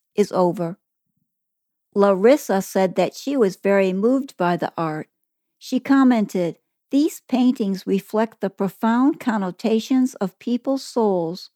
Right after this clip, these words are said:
The works describe both light and pain. Still, the general impression I get is that the good people will win out."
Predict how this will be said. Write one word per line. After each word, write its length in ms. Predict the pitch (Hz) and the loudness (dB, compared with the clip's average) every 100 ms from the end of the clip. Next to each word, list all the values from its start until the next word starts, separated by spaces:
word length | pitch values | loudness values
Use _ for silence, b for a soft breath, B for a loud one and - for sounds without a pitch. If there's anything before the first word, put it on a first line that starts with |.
| _ _ _ _ _ | _ _ _ _ _
The 140 | 202 190 | 2 2
works 500 | 202 233 202 - - | 4 2 2 -6 -14
describe 640 | 196 - - 196 190 190 | -12 -10 -4 0 0 0
both 280 | 185 185 180 | -2 -4 -4
light 480 | 185 202 247 - _ _ | 0 2 0 -2 _ _
and 200 | 226 240 | -2 -2
pain. 520 | - 240 214 180 160 170 _ _ _ _ _ | 0 0 0 0 -4 -6 _ _ _ _ _
Still, 460 | - - - 220 208 | -18 -14 0 2 4
the 100 | 196 | 0
general 460 | 190 220 226 220 190 | 0 0 2 0 -2
impression 600 | 180 - 226 220 190 185 | -4 -2 -2 -2 -4 -4
I 140 | 175 | -4
get 420 | 175 220 226 220 _ _ - | -2 0 0 -4 _ _ -6
is 160 | 196 - | -4 0
that 240 | 190 185 | 0 0
the 100 | 170 | -6
good 320 | - 226 226 | 2 2 2
people 420 | - 220 220 226 | 0 -2 0 0
will 240 | 202 180 160 | 2 0 0
win 300 | 175 208 202 | 0 0 0
out." 340 | 185 165 151 | -2 -4 -6